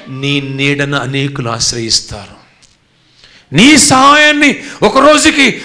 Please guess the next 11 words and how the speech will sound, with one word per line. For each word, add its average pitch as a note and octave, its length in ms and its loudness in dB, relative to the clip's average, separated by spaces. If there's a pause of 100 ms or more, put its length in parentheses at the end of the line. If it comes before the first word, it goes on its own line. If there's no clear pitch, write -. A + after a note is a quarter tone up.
అనేకులు D#4+ 540 2
కోరతారు. A3 720 -2 (340)
నీ C4 160 4
ప్రాంతంలో E4 1000 2 (220)
నీదే D#3+ 760 2 (320)
గొప్ప C3 240 -2
స్థానములో, C3+ 640 -2 (180)
నీ C4 320 4
చెయ్యే C4+ 480 0 (100)
నీ A3+ 140 4
ఆఫీసులో, C#4 840 2